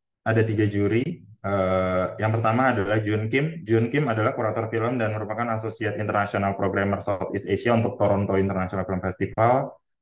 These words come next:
Kemudian ada Martika Ramirez Escobar, seorang sutradara dan sinematografer yang tahun lalu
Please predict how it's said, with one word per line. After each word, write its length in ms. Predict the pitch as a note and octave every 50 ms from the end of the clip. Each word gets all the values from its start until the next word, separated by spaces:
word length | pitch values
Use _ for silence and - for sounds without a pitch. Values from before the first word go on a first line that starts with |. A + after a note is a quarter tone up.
| _ _ _ _ _
Kemudian 320 | - A2 A#2 B2+ B2+ A#2
ada 80 | A2 G#2+
Martika 640 | G#2 G#2 A2+ - G#2+ A2 A#2 A2+ A2 A#2 - -
Ramirez 560 | - - G#2+ G#2+ G2+ G#2 G2+ G2+ G#2+ G#2+ G#2+ G#2
Escobar, 640 | G2 - - G2+ F#2+ G2 G#2 D#3 E3 D#3 - - _ _ _ _ _ _ _ _ _ _ _ -
seorang 240 | A2 G#2+ G#2+ A2
sutradara 400 | G#2+ - - A2+ A2+ A2 A2 G#2 G#2+ G#2+
dan 80 | G#2+ A2
sinematografer 800 | - - A2 G#2 G#2 - A2 G2 G2+ G2 F#2+ - B2 C3 C3+ C3+
yang 160 | A2+ G#2+ A2+
tahun 240 | A2+ G#2+ A2 A2 A2+
lalu 480 | B2 C3 C3 A#2+ A#2 A#2 - - -